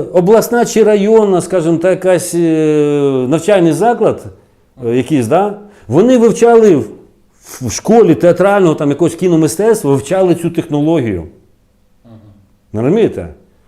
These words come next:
Speaker 1: А тут повністю непрохідне. Тобто, е, наш, я так розумію, е, артист після цієї бурси зможе польському високотехнологічному актору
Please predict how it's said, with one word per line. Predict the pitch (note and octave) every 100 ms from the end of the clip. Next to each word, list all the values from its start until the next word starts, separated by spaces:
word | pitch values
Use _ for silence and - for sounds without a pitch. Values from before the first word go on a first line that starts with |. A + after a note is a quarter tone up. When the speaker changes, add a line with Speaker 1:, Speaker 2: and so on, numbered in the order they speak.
| _ _ _
Speaker 1:
А | -
тут | B2 A3 A#3 A3+ - - - _ _ _ _
повністю | - D3 D#3 B2 F2+
непрохідне. | G#2 A#2+ A2+ - A2+ G#2 F2 - - -
Тобто, | D3+ D3 F3 - - C#3
е, | C3+ C3
наш, | F3+ A3+ - - -
я | C#3+ E3
так | D3+
розумію, | D3+ C#3 E3 E3 C3 A2+ G#2 A#2
е, | A#2+ A#2+
артист | A#2+ A#2+ A3+ B3+ G#3+ - - -
після | C3+ C#3+
цієї | - D3+
бурси | C3+ E3 A#2+ G#2 E2 - -
зможе | F#2 D3+ G3+ D#3+
польському | E3 - G3 F3 - C#3 B2+ G#2 F2 -
високотехнологічному | G#2+ D#3 - B2 D#3 D3 E3+ - B2 A2
актору | A2 - G#3 A#3 C3+ F2+